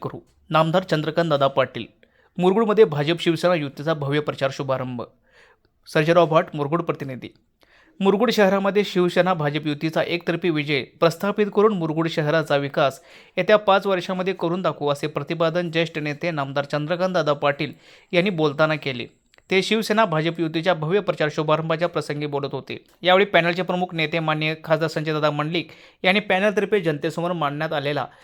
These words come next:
शिवसेना भाजप युतीचा जाहीरनामा सांगून मुरगुड शहरामध्ये विकासाची गंगा आणू, असे प्रतिपादन केले.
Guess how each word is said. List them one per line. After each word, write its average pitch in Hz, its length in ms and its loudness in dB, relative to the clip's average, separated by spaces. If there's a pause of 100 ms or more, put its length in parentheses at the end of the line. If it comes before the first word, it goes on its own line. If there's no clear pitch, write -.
(160)
शिवसेना 214 380 0
भाजप 156 320 0
युतीचा 156 380 0
जाहीरनामा 143 480 -2
सांगून 151 340 -4 (360)
मुरगुड 175 340 4
शहरामध्ये 180 520 2
विकासाची 151 440 0
गंगा 147 280 0
आणू, 160 220 -2 (100)
असे 143 180 -4
प्रतिपादन 151 520 -6
केले. 113 260 -10